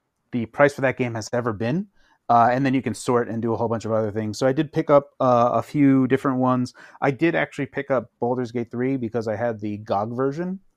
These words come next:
uh, but I didn't want to install and do all the nonsense in the background. Uh, so I just bought it again, uh, for, on, on Steam.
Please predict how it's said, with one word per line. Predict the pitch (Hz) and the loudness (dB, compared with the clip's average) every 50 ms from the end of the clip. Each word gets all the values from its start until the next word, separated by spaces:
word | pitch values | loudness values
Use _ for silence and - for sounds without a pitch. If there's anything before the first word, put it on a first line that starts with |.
| _ _ | _ _
uh, | - 113 110 110 - | -2 0 0 0 0
but | - 110 120 | 0 -2 0
I | 127 | 0
didn't | 120 127 127 131 | 0 0 -2 -2
want | 127 120 127 123 - | -2 -2 -4 -4 -4
to | - 120 117 110 107 104 107 107 - _ _ _ _ _ _ | -4 -4 -2 -2 -4 -4 -6 -10 -14 _ _ _ _ _ _
install | 120 117 - - - 127 117 123 123 127 | -10 -8 -8 -4 -2 0 2 2 2 2
and | 120 113 | 0 0
do | 113 120 | 0 0
all | 117 117 110 | 2 2 2
the | 107 107 | 0 -2
nonsense | 104 101 101 107 110 - 117 113 110 - | -2 -2 -4 -4 -4 -4 -6 -6 -6 -6
in | 110 | -8
the | 101 92 | -6 -4
background. | 98 101 107 - 127 131 139 143 147 - _ _ _ _ _ _ _ _ _ - | -4 -6 -4 -4 -2 -2 -2 -2 -4 -8 _ _ _ _ _ _ _ _ _ 0
Uh, | 110 107 101 | 0 2 2
so | 95 - 131 | 2 2 0
I | 131 | 0
just | 127 135 107 98 | 0 -2 -4 -2
bought | 101 117 117 120 127 | 0 2 2 2 2
it | 123 120 - - | 0 -2 -4 -6
again, | 110 107 107 113 113 117 120 123 123 120 110 _ _ _ _ _ - | -6 -4 -2 -2 0 0 -2 -2 -4 -6 -8 _ _ _ _ _ -6
uh, | - 107 101 101 98 98 95 98 - - _ _ | -4 -2 0 0 0 0 -2 -4 -6 -10 _ _
for, | - 117 110 104 104 101 101 101 101 110 - | -6 -4 -2 -2 -2 -2 -2 -2 -4 -4 -4
on, | 107 110 104 101 98 95 95 98 104 - _ _ _ | -4 -4 -4 -4 -6 -6 -8 -10 -12 -16 _ _ _
on | - 101 95 92 92 92 92 95 | -8 -6 -6 -6 -6 -8 -10 -12
Steam. | - - - 151 135 107 107 107 | -8 -2 0 0 0 0 -2 -6